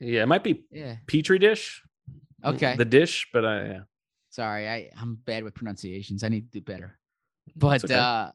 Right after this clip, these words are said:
Speaker 2: yeah, he, he, he, he was in the mix there. He, he, he broke up two passes.
Speaker 1: The safety I liked today was, uh, Kentucky's Yusuf Corker.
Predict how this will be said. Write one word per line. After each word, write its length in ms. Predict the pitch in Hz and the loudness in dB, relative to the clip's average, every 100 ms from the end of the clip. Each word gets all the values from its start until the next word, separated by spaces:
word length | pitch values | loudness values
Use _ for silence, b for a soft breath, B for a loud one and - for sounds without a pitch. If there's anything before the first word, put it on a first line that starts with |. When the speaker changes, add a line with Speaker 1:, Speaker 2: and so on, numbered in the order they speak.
| - | -6
Speaker 2:
yeah, 240 | 151 139 | -2 0
he, 320 | 101 127 76 _ - - | 0 -6 -12 _ -20 -16
he, 180 | 131 - | -16 -14
he, 440 | 139 _ _ 135 | -18 _ _ -8
he 140 | 139 196 | -6 -4
was 220 | 202 190 | -6 -4
in 100 | 196 | -4
the 80 | 185 | -4
mix 240 | 196 - | -6 -8
there. 160 | 104 92 | -10 -10
He, 320 | 127 123 - _ _ _ _ _ _ | -10 -12 -16 _ _ _ _ _ _
he, 220 | - 117 - | -14 -14 -14
he 180 | 127 143 | -10 -8
broke 280 | 147 139 151 | -4 -2 -2
up 120 | 131 | -4
two 140 | 151 | -6
passes. 400 | 127 131 123 - _ _ _ - - | -8 -8 -10 -18 _ _ _ -12 0
Speaker 1:
The 100 | 123 | 4
safety 340 | 123 165 185 180 | 10 10 10 8
I 120 | 165 | 10
liked 200 | 156 151 | 10 8
today 260 | 151 139 131 | 6 6 8
was, 340 | 127 123 107 | 6 6 4
uh, 640 | 117 110 110 110 107 104 - | 4 4 2 0 -2 -4 -4
Kentucky's 540 | 127 120 147 135 98 | 0 4 4 4 4
Yusuf 400 | 113 139 135 - | 6 6 4 0
Corker. 480 | - 147 135 98 | 4 4 4 -2